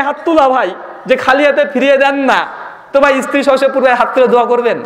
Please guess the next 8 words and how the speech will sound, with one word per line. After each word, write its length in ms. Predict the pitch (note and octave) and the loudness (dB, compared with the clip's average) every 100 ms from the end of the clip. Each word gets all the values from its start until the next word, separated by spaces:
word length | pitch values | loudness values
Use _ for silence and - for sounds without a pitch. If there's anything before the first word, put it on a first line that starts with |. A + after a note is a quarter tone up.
| - - - F#3+ | -14 -18 -12 -2
না 120 | E3+ | 0
বাথরুমে 400 | A3+ A3+ A#3 A#3+ | 2 0 0 -2
ঢোকার 160 | A3+ A3+ | 0 0
সময় 140 | A3 G#3 | 0 0
দোয়া 120 | G#3 | 0
করবেন? 220 | F3+ D3 A#2+ - - - - - _ _ _ _ _ _ _ - _ _ _ _ | 0 -2 -8 -14 -20 -20 -20 -20 _ _ _ _ _ _ _ -20 _ _ _ _
করবেন 360 | - C4 D4 C4 | -2 0 2 0
কি? 160 | G#3 | -4